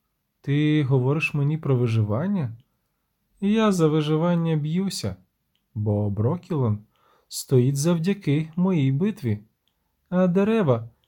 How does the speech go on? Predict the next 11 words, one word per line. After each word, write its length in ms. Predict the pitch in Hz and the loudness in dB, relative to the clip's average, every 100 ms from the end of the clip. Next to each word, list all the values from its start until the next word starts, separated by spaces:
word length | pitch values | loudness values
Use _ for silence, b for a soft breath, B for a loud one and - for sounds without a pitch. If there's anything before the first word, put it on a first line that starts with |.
| _ | _
живуть 480 | 156 165 202 208 180 | -6 0 2 4 2
довше 420 | 180 214 - 139 | 2 0 0 -2
за 160 | 120 120 | 0 0
людей. 420 | 117 113 113 110 - _ _ _ _ _ _ | 0 2 2 0 -6 _ _ _ _ _ _
Треба 320 | - 170 180 | -2 0 0
тільки 400 | 196 214 196 202 | -2 -2 -2 0
берегти 600 | 185 190 190 185 - 220 | 2 2 0 -2 -4 -2
їх 160 | 220 - | -2 -2
від 160 | 160 143 | -2 0
ваших 380 | 175 - 180 | 0 0 -4
сокир». 520 | - 208 - 131 110 | -4 -8 -2 0 0